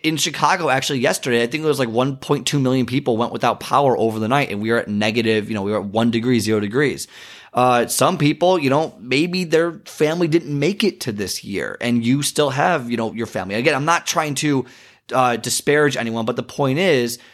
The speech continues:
there's perspective. There's literally a war going on right now in Ukraine, and whether, depending, I don't really care what you feel about the war, but there are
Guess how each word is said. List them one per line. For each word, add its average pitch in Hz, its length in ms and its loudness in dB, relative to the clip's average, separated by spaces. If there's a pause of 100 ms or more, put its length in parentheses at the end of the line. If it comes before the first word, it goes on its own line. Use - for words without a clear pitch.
(140)
there's 139 140 0
perspective. 147 420 -2
There's 139 160 -2
literally 175 240 2
a 156 80 4
war 139 420 0
going 120 300 -2
on 107 100 -2
right 101 180 -6
now 98 280 -6
in 113 200 -6
Ukraine, 107 680 -2 (200)
and 131 380 0 (320)
whether, 160 400 2
depending, 160 400 -2
I 151 60 -2
don't 147 140 -2
really 139 200 2
care 147 180 0
what 127 140 0
you 110 60 -2
feel 135 160 0
about 107 100 -4
the 113 80 -4
war, 160 140 0
but 139 120 0
there 135 120 2
are 135 100 2